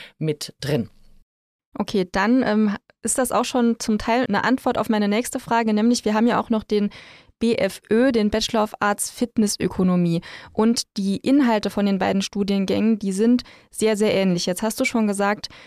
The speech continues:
Speaker 2: Gruppentraining gibt's jetzt zum Beispiel nur im Bachelor of Arts Fitnesstraining. Gibt's sonst noch, ähm, einen Unterschied, den man jetzt hier erwähnen sollte?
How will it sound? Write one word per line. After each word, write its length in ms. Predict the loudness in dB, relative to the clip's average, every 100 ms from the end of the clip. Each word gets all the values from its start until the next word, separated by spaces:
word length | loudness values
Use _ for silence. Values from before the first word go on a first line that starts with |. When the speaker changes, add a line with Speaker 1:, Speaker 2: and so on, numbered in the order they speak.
| -12
Speaker 2:
Gruppentraining 760 | -2 0 0 0 2 4 2 2
gibt's 240 | -2 0
jetzt 240 | -2 -2 0
zum 100 | 0
Beispiel 400 | 0 0 -2 0
nur 240 | 2 4 2
im 100 | 0
Bachelor 320 | 0 2 0
of 100 | 0
Arts 220 | -2 0
Fitnesstraining. 720 | -2 0 -2 0 0 2 2 -2 -14 -12 -6
Gibt's 260 | -4 -2
sonst 320 | 0 2 2
noch, 240 | 2 0 -2 -2
ähm, 360 | 2 2 0 0
einen 280 | 0 0 2
Unterschied, 520 | 2 0 0 -2 0
den 120 | 0
man 160 | 2 0
jetzt 200 | -2 -4
hier 360 | 0 0 0 -4 -6
erwähnen 380 | -2 0 0
sollte? 480 | 2 2 0 -2 -8